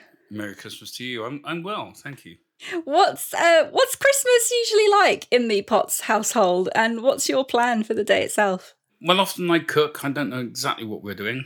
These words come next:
Speaker 1: Um, still not even yet. Um, I've usually, I usually get game meat 'cause I get bored of turkey. I mean, it's, the trouble is most people overcook it till it's dry and,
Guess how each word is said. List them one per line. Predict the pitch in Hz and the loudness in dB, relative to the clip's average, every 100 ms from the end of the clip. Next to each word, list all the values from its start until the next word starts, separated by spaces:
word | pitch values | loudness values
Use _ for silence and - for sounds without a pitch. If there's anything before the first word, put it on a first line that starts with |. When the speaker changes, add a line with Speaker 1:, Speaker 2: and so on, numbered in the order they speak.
| - | -6
Speaker 1:
Um, | 131 120 113 | -2 -2 -2
still | - 131 120 | -2 0 -2
not | 117 107 | -2 -4
even | 104 101 | -4 -4
yet. | 95 113 - | -4 -4 -4
Um, | 110 110 110 | -6 -4 -2
I've | 113 110 | -2 2
usually, | 127 117 110 120 | 2 2 0 -4
I | |
usually | 113 151 - 143 | -2 0 0 0
get | - | 0
game | 131 135 | 2 2
meat | 127 117 | 0 -4
'cause | - - | -10 -12
I | - | -12
get | - _ | -18 _
bored | 113 131 117 | -10 -10 -10
of | - | -8
turkey. | - - 87 - 92 | -6 -6 -10 -8 -8
I | 90 | -8
mean, | 92 | -8
it's, | 92 - - - - _ | -6 -6 -10 -16 -18 _
the | 120 | 2
trouble | 185 185 | 4 4
is | 170 | 4
most | 160 190 - | 2 2 -2
people | 185 - 151 | -8 -4 0
overcook | 147 120 120 - - | 2 0 -2 -8 -8
it | - - | -8 -4
till | - | -4
it's | 107 - | -4 -8
dry | - 110 110 117 113 | -8 -4 2 2 2
and, | 101 95 95 95 | -2 -6 -6 -8